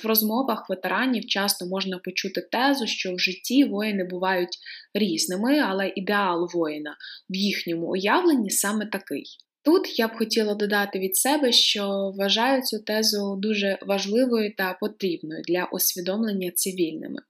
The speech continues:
Наші воїни справді є дуже різними людьми в повсякденному житті,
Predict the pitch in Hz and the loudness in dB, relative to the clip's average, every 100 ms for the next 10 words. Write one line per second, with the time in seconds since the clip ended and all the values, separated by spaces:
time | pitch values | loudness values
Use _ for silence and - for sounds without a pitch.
0 | _ _ 220 262 - 262 254 285 339 247 | _ _ 2 4 6 4 2 4 4 4
1 | 220 - 226 233 202 196 196 202 190 190 | 2 0 -2 -2 0 -2 0 0 0 0
2 | 202 196 185 180 180 180 208 277 302 196 | -2 -2 -2 0 -2 -2 2 2 0 -6
3 | - 185 180 202 214 202 190 190 190 - | -4 -4 -2 -2 -2 -2 -2 -2 -4 -6
4 | - - - | -8 -8 -10